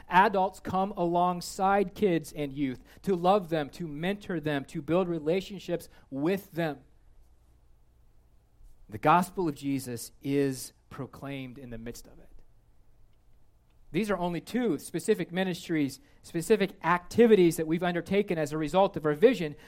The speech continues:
to be a church that glorifies God by blessing people with gospel ministries,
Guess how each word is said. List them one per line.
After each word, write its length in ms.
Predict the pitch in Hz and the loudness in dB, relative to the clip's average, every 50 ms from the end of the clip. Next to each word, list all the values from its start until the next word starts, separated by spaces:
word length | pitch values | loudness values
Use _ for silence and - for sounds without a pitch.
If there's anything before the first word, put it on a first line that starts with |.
| - - | -10 -6
to 100 | 196 170 | -4 0
be 140 | 202 190 | 2 2
a 40 | 170 | 2
church 320 | 175 - - 226 226 220 226 | 2 2 4 4 4 4 2
that 120 | - 185 165 | -4 -8 -6
glorifies 520 | 175 185 202 214 202 208 202 185 175 156 | -2 2 2 2 2 2 0 -2 -2 0
God 340 | - - 220 - 214 208 165 | 0 2 2 2 2 2 2
by 100 | 170 156 | 2 0
blessing 400 | 147 - 214 226 214 - 196 165 | 2 2 2 2 2 0 -6 -10
people 260 | - - 170 - 156 | -8 -6 -6 -4 -4
with 160 | 147 143 143 | -4 -6 -4
gospel 380 | - 190 196 208 202 - - 180 | -2 -2 0 0 -2 -4 -8 -8
ministries, 540 | 160 147 139 123 117 - - 135 120 107 | -8 -6 -8 -8 -8 -10 -10 -10 -10 -12